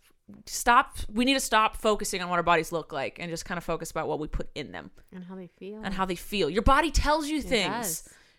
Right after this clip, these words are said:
Speaker 1: Your hangover is your body saying, "Please stop drinking alcohol."
Speaker 2: Yeah.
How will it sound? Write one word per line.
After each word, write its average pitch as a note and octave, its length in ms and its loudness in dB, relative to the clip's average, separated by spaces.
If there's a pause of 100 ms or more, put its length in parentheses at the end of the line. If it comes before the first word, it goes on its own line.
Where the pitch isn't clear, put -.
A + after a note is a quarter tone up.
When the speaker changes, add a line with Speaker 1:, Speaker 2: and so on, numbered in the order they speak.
Speaker 1:
Your A#3+ 120 2
hangover D4+ 440 0
is B3 100 -2
your B3+ 60 -4
body B3+ 260 4
saying, A#3+ 240 0
"Please D#4 280 0
stop C4+ 280 0
drinking E3 300 -8
alcohol." F#3 480 2
Speaker 2:
Yeah. D#3 240 -6